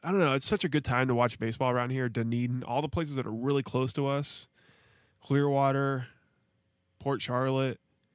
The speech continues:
just a lot of good baseball around us right now. It's just fun to watch, and it's, you know, you,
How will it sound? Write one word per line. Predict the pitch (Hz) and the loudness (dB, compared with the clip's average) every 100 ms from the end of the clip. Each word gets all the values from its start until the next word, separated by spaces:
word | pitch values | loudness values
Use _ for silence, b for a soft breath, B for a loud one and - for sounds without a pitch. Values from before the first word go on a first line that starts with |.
| _ _ _ - | _ _ _ -12
just | 139 | -6
a | |
lot | 113 113 123 | -2 2 4
of | 117 | 2
good | 107 | 0
baseball | 104 107 - 101 | -2 -4 -6 -8
around | 101 101 | -6 -8
us | 107 110 | -8 -8
right | 104 | -6
now. | 104 104 104 - _ _ - | -6 -8 -10 -12 _ _ -12
It's | 120 | -8
just | - 110 | -6 -8
fun | - 120 117 | -4 -2 -2
to | 107 | -2
watch, | 104 104 104 - | -2 -2 -4 -6
and | 110 | -8
it's, | 104 - | -8 -6
you | 120 113 | -6 -4
know, | 110 | -2
you, | 120 120 | 0 -2